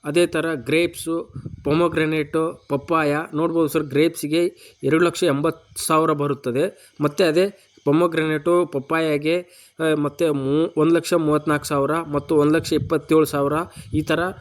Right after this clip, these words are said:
ನಮ್ಮ ಬೆಳೆಗಳಿಗೆ ಇನ್ಶೂರೆನ್ಸ್ ಹಣವು ಬರುತ್ತದೆ ಫ್ರೆಂಡ್ಸ್. ನೋಡ್ಬೋದು ಫ್ರೆಂಡ್ಸ್, ಇದೇ ಥರ ನೀವು ಕೂಡ ನಿಮ್ಮ ಹೊಲದಲ್ಲಿ ಯಾವ ಬೆಳೆಗೆ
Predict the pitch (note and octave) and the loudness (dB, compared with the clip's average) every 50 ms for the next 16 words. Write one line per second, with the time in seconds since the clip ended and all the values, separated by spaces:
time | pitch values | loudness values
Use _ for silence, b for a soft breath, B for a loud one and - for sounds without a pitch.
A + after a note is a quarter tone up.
0 | B B B D3 C#3+ D3+ D3+ D#3 D#3+ C#3 C3 C#3 D3 D#3+ E3 D3+ D#3 D3 C#3+ C#3 | B B B -2 0 2 2 2 0 0 0 2 2 2 2 2 2 0 0 0
1 | C#3 E3+ G3 G3+ - _ _ _ _ _ _ _ _ - - - _ - - - | -2 -2 -2 -4 -6 _ _ _ _ _ _ _ _ -20 -20 -20 _ -10 -2 0
2 | D#3 F3 - G3+ F3 E3+ D#3+ D3 - - - - - D#3+ D#3 D#3 D#3 D#3 D3+ F3+ | 0 0 2 2 0 0 0 -2 -4 -10 -10 -8 -2 0 2 4 4 4 2 0
3 | A3+ A3 b b b - D3 C#3 D#3+ D#3+ D#3 D3+ - C#3 B2+ B2+ - B2+ C3 C3 | -2 -4 b b b -8 -2 2 2 2 2 0 -2 -4 -4 -4 -6 -4 -6 -6
4 | A#2+ - C#3+ C#3+ D3 E3 F3 F3 F3+ F3+ E3 D#3 - - E3 E3 D#3+ - - D#3 | -6 -4 -2 0 2 2 2 2 2 0 0 -2 -6 -6 -6 -6 -6 -4 0 2
5 | E3 F3 E3 - E3 E3 D#3+ D3+ C#3+ D3 D#3+ E3+ F3 D#3+ E3 E3 D#3 D#3 D#3 D3+ | 2 2 2 2 0 0 2 2 2 2 2 2 2 2 2 2 2 2 2 2
6 | D3 D3 C#3+ C3+ C#3+ D3+ D#3 D#3 D#3+ D#3 D3+ D3 C#3 C3+ C3+ D3 E3 E3 D3 D3+ | 2 2 2 2 4 2 4 2 2 2 2 2 2 4 4 4 2 2 2 2
7 | D3 D3 D3+ D3 D#3 D#3 | 0 0 0 0 -2 -4